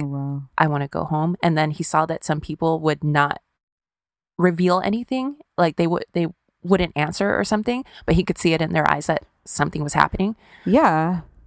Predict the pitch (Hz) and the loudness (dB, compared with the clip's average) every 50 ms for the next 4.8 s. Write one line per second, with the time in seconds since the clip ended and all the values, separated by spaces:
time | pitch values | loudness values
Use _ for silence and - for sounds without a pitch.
0 | _ _ _ - - - - - - - - - - - - - - - 202 196 | _ _ _ -20 -20 -20 -20 -20 -20 -20 -20 -20 -20 -20 -20 -20 -2 2 2 4
1 | 185 185 180 208 240 254 240 214 190 185 190 190 - - - - - 220 226 247 | 4 4 4 4 4 4 2 0 0 -2 -4 -6 -6 -8 -4 0 0 0 2 2
2 | 240 233 196 190 190 190 185 185 - - - 185 175 160 180 180 185 208 214 214 | 0 0 0 0 -2 -4 -4 -6 -6 -2 0 0 0 2 0 0 2 0 0 2
3 | 208 - 175 175 175 170 160 175 - 160 - - 180 180 - - - - - - | 2 2 2 2 0 0 -2 -6 -8 -8 -4 -4 -4 -4 -4 -6 -12 -8 -4 -4
4 | 180 175 - 165 165 - - 170 165 - - 175 165 165 160 | -4 -2 -4 -6 -8 -2 0 0 0 0 -2 -4 -4 -4 -6